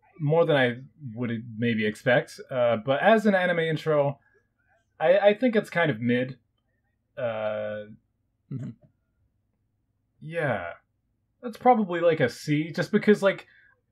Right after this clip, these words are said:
Speaker 1: I really liked how it opened, and then the further it went on, the re-, more I realized there wasn't really anything coming, and then I was like, "Okay."
Speaker 2: <laughs>
Speaker 1: Um,
Speaker 2: Yeah, um, I pro-,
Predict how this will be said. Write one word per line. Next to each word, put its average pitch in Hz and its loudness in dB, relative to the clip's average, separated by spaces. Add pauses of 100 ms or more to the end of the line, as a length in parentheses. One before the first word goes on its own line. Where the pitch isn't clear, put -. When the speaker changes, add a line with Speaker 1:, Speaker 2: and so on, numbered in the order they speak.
Speaker 1:
I 151 10
really 285 6
liked 220 6
how 165 6
it 151 6
opened, 139 2
and 123 2
then 135 2
the 139 -2
further 170 4
it 143 2
went 127 4
on, 123 2
the 117 0
re-, 127 -8
more 123 0
I 110 2
realized 110 0
there 110 -2
wasn't 113 -6
really 110 -4
anything 107 -6
coming, 120 -4 (360)
and 156 -4
then 170 2
I 170 4
was 170 -2
like, 180 -4
"Okay." 151 2 (680)
Speaker 2:
<laughs> 247 2
Speaker 1:
Um, 117 -4 (300)
Speaker 2:
Yeah, 131 -2
um, 151 -2
I 196 2
pro-, 220 -4